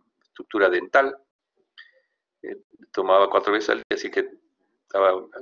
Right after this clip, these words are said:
alcohólico, que se aspira, reveló una Klebsiella neumonía acá. Existen algunos, eh, tipificación de que estos accesos primarios son más para anaerobios, peptestetoscoco, los secundarios, estafilococo y gram negativos, pseudomonas.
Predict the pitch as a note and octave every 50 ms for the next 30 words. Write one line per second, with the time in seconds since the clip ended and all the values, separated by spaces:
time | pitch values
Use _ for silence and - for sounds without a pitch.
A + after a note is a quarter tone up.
0 | - - G#2+ - - - - - C3+ C#3 C3+ C3 - A#2 - - - - - -
1 | - - - - - - - - - - - - - G2 F#2+ G2 G2 G2 - -
2 | F#2+ - - - - A#2+ A2 G2 F#2+ F#2+ F#2 F#2 F2 F#2 G2 G2 F2+ F2 F2 F2
3 | - - - - _ _ _ _ _ _ _ _ _ _ _ _ _ _ _ _
4 | _ _ _ _ _ _ _ _ _ _ _ _ _ _ _ _ _ _ _ _
5 | _ _ _ _ _ _ _ _ _ _ - - - - - - G3 F#3 E3+ D#3+
6 | F3+ F3+ F3+ D#3+ - - - - _ - A2+ A2 G#2+ - - - - _ _ _
7 | _ - C3+ B2+ B2 - A#2+ C#3 C#3+ C3 D#3 D#3 C#3+ C#3+ D3 C3+ - C#3 B2+ -
8 | C#3+ C3 D3+ - - A#2 A2 A#2 B2+ B2+ B2 A2+ - B2+ C3 B2 B2 B2+ B2+ A2
9 | G2+ F#2+ F#2 F#2 F#2+ A2+ A#2+ B2 B2 - - _ - C3 B2+ - G#2+ G2+ - -
10 | F#2 - - - - - C3 C3 C3+ C3+ - C3 B2 G#2 F#2+ - - A2 - -
11 | - G#2+ G#2+ A2 G#2+ G#2+ G#2 - G#2+ G#2 G2+ G2 - - - - - - F2 -
12 | - F#2 F2 E2+ - - A2 A2 - - F2+ F2+ F#2+ F#2 F#2 F#2 F2 F#2 F#2 F#2
13 | - - B2 A2+ G#2+ G#2 G#2+ G#2+ - - F#2 F#2 F#2 F#2+ G2 A2 A#2 A2 G#2 G2
14 | G2+